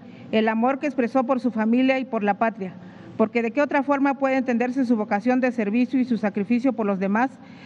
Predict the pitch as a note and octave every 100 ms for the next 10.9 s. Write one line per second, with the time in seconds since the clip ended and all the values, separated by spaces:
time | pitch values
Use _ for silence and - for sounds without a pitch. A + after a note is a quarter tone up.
0 | - - B3 C4+ - D4+ C#4 B3 A3 G#3+
1 | C4 C4+ C4+ A3+ B3+ C4 C4 A3 G#3+ B3+
2 | B3+ B3 G#3 G3 A#3+ B3+ B3 A3+ F#3+ F#3
3 | A#3 B3 C4 C4+ C4 - - A#3+ A#3 A#3
4 | A3+ G#3+ - B3+ B3+ A3 G3+ F#3 - G#3+
5 | F#3+ - - - - - - - - -
6 | - - A3 A3+ B3+ D4 C4+ C4 A#3 A3+
7 | A3+ C#4 C#4 C4 C4 A3+ A#3 A#3 B3+ C#4
8 | D4 C#4 A#3+ C4 D4+ A#3+ A#3+ B3 C4 C4+
9 | C4+ A#3+ A#3+ C#4 F4+ - B3 A3+ A3 C4
10 | C4+ B3+ A3 A3 A#3+ A#3+ C4+ C4 A#3+